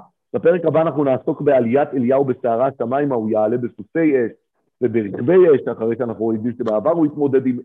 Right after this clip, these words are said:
אש ועם יובש, הוא ידע לכבו-, לסגור את ה-, את המים, נכון? נחל כרית יובש הנחל, בכל עם ישראל יש בצורת, כל הדברים האלה. אז אנחנו מבינים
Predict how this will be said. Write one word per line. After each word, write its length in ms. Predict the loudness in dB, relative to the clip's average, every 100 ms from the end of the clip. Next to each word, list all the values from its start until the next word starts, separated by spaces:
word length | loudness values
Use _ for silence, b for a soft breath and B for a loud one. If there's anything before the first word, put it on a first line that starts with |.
| 0
אש 180 | 0 -2 _ _ _ _ -6
ועם 200 | -4 -2
יובש, 460 | 2 4 4 2 -2
הוא 120 | -2
ידע 180 | 0 0
לכבו-, 380 | -2 -4 -4 -2
לסגור 420 | -4 -4 -2 0
את 80 | 0
ה-, 200 | -2 -4 -4
את 100 | -4
המים, 480 | -4 0 2 2 0
נכון? 400 | -2 0 0 0 -8 _ _ -6
נחל 280 | -4 -2
כרית 360 | -4 0 0 2
יובש 320 | 2 2 2
הנחל, 580 | 0 -2 0 0 0 0 -6 _ _ -10
בכל 220 | -2 0
עם 100 | 0
ישראל 280 | -2 -2 -2
יש 60 |
בצורת, 720 | -2 -8 -6 0 2 6 4 2 -4
כל 160 | -2 -2
הדברים 340 | 0 -2 0
האלה. 340 | 2 4 4 0 -4 _ _
אז 120 | -6 -4
אנחנו 640 | -2 -2 -2 2 2 2 -2
מבינים 560 | -4 -2 0 0 0